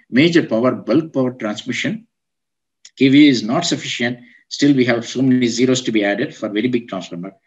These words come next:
So we end up with representing the power as M V A, which is nothing but kilovolt power, and, uh,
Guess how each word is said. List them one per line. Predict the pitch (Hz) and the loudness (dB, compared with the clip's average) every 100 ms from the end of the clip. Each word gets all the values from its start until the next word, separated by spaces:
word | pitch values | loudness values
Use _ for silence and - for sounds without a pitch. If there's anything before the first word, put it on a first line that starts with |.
| _ _ _ | _ _ _
So | - 120 | -4 0
we | 117 110 | 2 2
end | 113 | 0
up | 113 | 0
with | 107 107 - _ _ 98 | -2 -2 -10 _ _ -14
representing | 104 107 110 107 | -8 -8 -6 -8
the | 101 95 90 - | -4 -4 -6 -10
power | - 98 101 98 | -8 -6 -6 -6
as | 92 - | -8 -10
M | 101 98 | -8 -2
V | 98 92 104 | 0 0 -2
A, | 113 - - - | -8 -20 -18 -10
which | - | -4
is | 113 107 - _ _ | -4 -4 -8 _ _
nothing | 101 95 110 | -10 -4 -4
but | 101 101 _ - | -4 -10 _ 0
kilovolt | 120 120 127 123 117 120 117 - | 2 4 2 2 0 0 0 -6
power, | 110 104 92 - _ _ _ _ | -6 -4 -6 -8 _ _ _ _
and, | 101 101 | -12 -8
uh, | 101 | -6